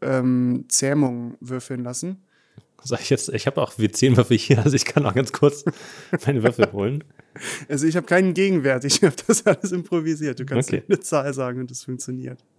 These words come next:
Speaker 2: Ja, ist ein Erfolg.
Speaker 1: <laughs>
Speaker 2: Knapp.
Speaker 1: Ist ein Erfolg. Sehr schön. Okay, deine Krähe fliegt hoch und betrachtet den ganzen Gutshof.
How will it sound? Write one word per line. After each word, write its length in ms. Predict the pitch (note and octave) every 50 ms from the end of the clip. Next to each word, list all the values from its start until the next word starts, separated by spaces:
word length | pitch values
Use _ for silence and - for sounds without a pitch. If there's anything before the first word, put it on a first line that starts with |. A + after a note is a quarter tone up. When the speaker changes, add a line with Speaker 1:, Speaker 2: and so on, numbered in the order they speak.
| _ _ - - - - - - - -
Speaker 2:
Ja, 120 | A2 G#2 -
ist 160 | - - -
ein 20 | A#2+
Erfolg. 420 | G#2 - - - F3 - - F3+ - _
Speaker 1:
<laughs> 360 | - - _ _ _ _ -
Speaker 2:
Knapp. 300 | - - A2+ G2+ - - - _ -
Speaker 1:
Ist 160 | C#3+ C#3 C3+
ein 40 | D#3
Erfolg. 440 | D#3 C#3+ - - C3+ A#2+ A2+ - _ _ _ - - - - - -
Sehr 160 | - D3+ D#3+
schön. 180 | D3 - C3 B2+
Okay, 220 | C#3+ D3 E3+ C#3+
deine 220 | C3+ C3+ C3+ C3+ B2
Krähe 320 | - - D#3+ F3 F3+ F3
fliegt 340 | - - E3+ G3 F#3+ - -
hoch 240 | C#3+ D3 D#3+ F3 - - - - - - -
und 100 | - C3
betrachtet 440 | B2 A#2+ - - C#3+ D3 - D#3+ C3+
den 100 | B2+ B2
ganzen 320 | B2+ C#3 D#3 - - D3
Gutshof. 560 | B2+ C3 C3+ C3+ - - - - - - -